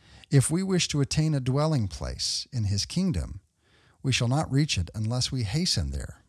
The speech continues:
by our good deeds. Just as there exists an evil fervor,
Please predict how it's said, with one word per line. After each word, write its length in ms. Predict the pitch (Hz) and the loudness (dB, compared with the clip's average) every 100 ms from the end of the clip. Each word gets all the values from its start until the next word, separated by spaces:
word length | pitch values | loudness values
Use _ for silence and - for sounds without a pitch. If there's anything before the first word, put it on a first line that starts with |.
| - | -6
by 160 | 92 | -2
our 140 | 87 90 | -2 -2
good 260 | 98 90 | -4 -4
deeds. 680 | 85 95 69 - - - - _ _ _ _ - _ _ _ _ _ _ | -4 -4 -6 -8 -8 -8 -10 _ _ _ _ -20 _ _ _ _ _ _
Just 320 | - 160 175 160 | 2 4 4 2
as 120 | 131 | 0
there 200 | 156 151 | 0 0
exists 500 | 135 127 151 - - | 0 0 0 -2 0
an 160 | 139 143 | -2 0
evil 360 | 190 226 165 107 | -2 2 2 0
fervor, 600 | - 85 65 65 110 | 0 -4 -4 -6 -8